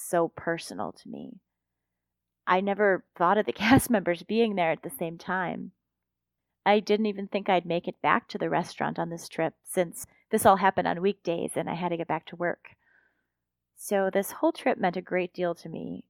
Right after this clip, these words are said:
and everybody's been so lovely online afterwards, and I'm just very grateful for all of you in the extended C X G family. Thank you, thank you, thank you.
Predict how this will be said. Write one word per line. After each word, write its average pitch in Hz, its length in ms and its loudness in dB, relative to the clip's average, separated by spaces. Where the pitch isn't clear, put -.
and 185 120 -2
everybody's 247 440 2
been 175 160 -6
so 220 300 4
lovely 175 440 0
online 160 420 -2
afterwards, 156 600 -6
and 156 160 -4
I'm 175 160 -2
just - 300 -8
very 180 220 2
grateful 175 460 -4
for 165 200 -2
all 160 180 2
of 165 120 -4
you 165 180 -6
in 160 160 -6
the 170 260 -6
extended 170 640 0
C 175 120 -2
X - 240 -6
G 160 280 -10
family. - 580 -8
Thank 185 300 -2
you, 196 120 -8
thank 180 340 -4
you, 180 120 -10
thank 160 320 -8
you. - 240 -12